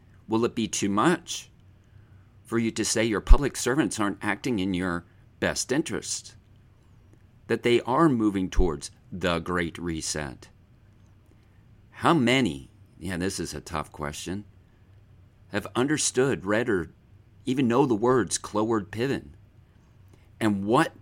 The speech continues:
previous administrations had done to rapidly advance the agenda of Cloward Piven. The dollar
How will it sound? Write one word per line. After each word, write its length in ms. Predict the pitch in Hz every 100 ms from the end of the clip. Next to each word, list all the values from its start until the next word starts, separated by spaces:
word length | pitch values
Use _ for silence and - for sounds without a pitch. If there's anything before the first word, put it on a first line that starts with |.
| -
previous 440 | 127 139 101 -
administrations 1040 | 85 104 123 110 - 101 104 - 87 78
had 280 | - 78 69
done 400 | - 98 92 71 - - - -
to 120 | -
rapidly 800 | 85 82 95 104 104 92 87 85
advance 560 | 78 76 92 82 78 -
the 180 | 82
agenda 500 | 80 71 82 80 73
of 100 | 80
Cloward 400 | - 82 78 78
Piven. 360 | - 76 71 67 - - - - - - - - - - _ - - - - - _ _ - - _ - _ - - _ _ - - - - - _ - - - -
The 80 | 113
dollar 560 | 117 123 143 80 87